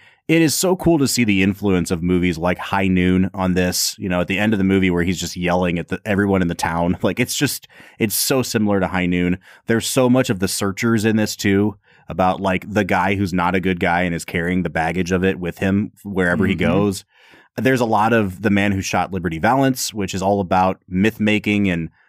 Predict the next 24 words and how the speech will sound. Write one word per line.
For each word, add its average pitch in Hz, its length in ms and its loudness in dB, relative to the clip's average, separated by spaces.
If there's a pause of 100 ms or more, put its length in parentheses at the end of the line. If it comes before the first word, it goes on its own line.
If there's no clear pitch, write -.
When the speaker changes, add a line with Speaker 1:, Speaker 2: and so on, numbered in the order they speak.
(120)
Speaker 1:
the 107 100 0
legends 98 540 0
that 85 120 -4
we 82 120 -8
tell 127 240 0
ourselves. 110 640 0 (460)
Like, 151 240 0
it's 147 240 -2
just, 202 400 -2
it, 175 240 0
it, 185 200 -2 (800)
I 170 80 2
think 262 160 0
what 339 120 4
it 196 60 0
does 185 180 2
so 170 120 0
well, 127 200 2
Brad, 110 260 2
is 101 160 0
it 110 120 -2
fits - 400 -2
in 147 220 2
perfectly 104 760 -2